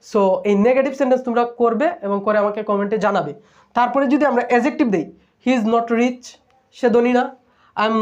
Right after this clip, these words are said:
not greedy, আমি লোভী না, I am not, আহ, angry, আমি রাগান্বিত না। তাহলে কি? শুধু একটা not বসিয়ে দিব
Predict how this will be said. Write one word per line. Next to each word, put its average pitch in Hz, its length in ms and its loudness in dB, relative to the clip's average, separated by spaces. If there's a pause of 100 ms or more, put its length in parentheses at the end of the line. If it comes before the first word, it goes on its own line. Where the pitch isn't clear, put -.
not 233 160 2 (480)
greedy, 233 300 2
আমি 226 100 0
লোভী 226 240 2
না, 240 180 0 (380)
I 208 140 0
am 220 80 -2 (540)
not, 233 340 0 (720)
আহ, 185 540 2
angry, 240 300 2
আমি 226 120 0 (260)
রাগান্বিত 226 380 0
না। 220 200 0 (300)
তাহলে 262 240 0
কি? 165 220 -8 (280)
শুধু 240 260 -2
একটা 233 180 0
not 202 200 2
বসিয়ে 202 360 -4
দিব 262 280 -4